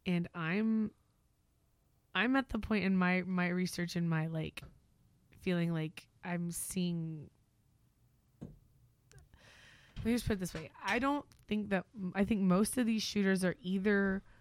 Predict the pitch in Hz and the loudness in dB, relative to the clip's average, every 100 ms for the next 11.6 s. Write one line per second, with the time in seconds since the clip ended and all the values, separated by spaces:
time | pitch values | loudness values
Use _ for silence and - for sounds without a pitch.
0 | - - 190 175 - - 190 214 208 190 | -20 -6 -4 -4 -8 -4 -2 0 2 2
1 | 180 - - - - - - - - - | 2 -2 -8 -14 -18 -20 -20 -20 -20 -20
2 | - - 214 208 233 220 208 196 180 180 | -8 -4 -2 2 4 4 4 4 2 0
3 | 175 175 165 - 208 202 175 180 185 - | -2 -2 -4 -4 -6 -2 -2 -2 -2 -2
4 | 185 180 170 175 175 170 175 156 170 - | 0 2 2 2 0 0 0 0 -2 -2
5 | 156 170 175 180 170 160 185 196 160 156 | -2 -2 -4 -2 -2 -2 0 0 -2 -4
6 | 156 - 165 170 170 170 151 170 196 - | -6 -6 -4 0 0 0 0 -2 -4 -2
7 | 170 165 - 156 156 - 156 160 - - | -2 -2 -2 -6 -6 -8 -6 -6 -8 -12
8 | - - - - 185 180 170 170 - 185 | -20 -20 -20 -6 0 2 2 0 0 4
9 | 190 190 180 156 165 - - - 175 160 | 4 6 4 4 2 -2 -4 4 4 6
10 | 160 160 - - - - 175 180 165 156 | 4 2 -2 -20 -20 -8 2 6 6 4
11 | 156 156 165 - - | -4 -4 -6 -8 -10